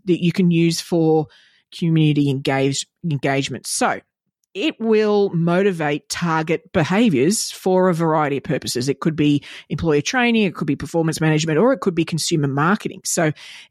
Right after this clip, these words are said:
anyway, anybody can create pretty quickly, like broadly in minutes, certainly in an hour or so, can create a sort of white label web or mobile campaign or a game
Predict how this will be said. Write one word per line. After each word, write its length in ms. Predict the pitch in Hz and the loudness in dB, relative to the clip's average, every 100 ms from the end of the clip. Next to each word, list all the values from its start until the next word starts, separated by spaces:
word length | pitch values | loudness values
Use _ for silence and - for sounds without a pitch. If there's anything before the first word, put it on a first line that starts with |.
| - | 0
anyway, 400 | 208 226 214 - | 0 2 -2 -2
anybody 400 | 202 220 214 202 | -2 0 2 0
can 260 | 190 190 170 | 0 -2 -2
create 640 | - 180 170 170 165 - - | 0 0 2 2 0 -4 -8
pretty 460 | - 185 190 202 190 | -6 2 4 4 2
quickly, 420 | - 180 - 240 | -2 -4 -2 -2
like 420 | 185 151 151 - - _ _ | 0 -2 -4 -10 -20 _ _
broadly 560 | - 160 185 185 180 165 | -4 0 2 2 2 4
in 320 | 165 165 151 | 4 4 4
minutes, 600 | 165 302 285 - - - _ _ | 2 0 -2 -4 -8 -10 _ _
certainly 520 | - - 175 165 160 160 | -8 -2 0 2 2 4
in 80 | |
an 100 | 156 | 4
hour 240 | 156 190 156 | 4 2 2
or 80 | 147 | 0
so, 300 | 170 170 190 - - - | 0 0 0 -6 -14 -4
can 120 | 185 | -2
create 320 | 180 175 165 | 0 0 2
a 80 | 160 | 0
sort 180 | - 170 | 0 0
of 60 | |
white 320 | 151 170 185 170 | 0 0 0 0
label 520 | 165 170 165 160 - _ _ _ _ - | 0 2 2 0 -4 _ _ _ _ -8
web 320 | 160 170 160 | 0 0 2
or 100 | 156 | 0
mobile 880 | 151 151 165 156 156 156 156 151 156 | 2 2 2 2 2 2 2 0 -2
campaign 760 | - 170 147 - 214 233 262 240 | -2 0 0 0 0 2 2 2
or 160 | 156 | 2
a 60 | 147 | 0
game 600 | 143 180 214 247 262 247 | -2 0 2 2 2 0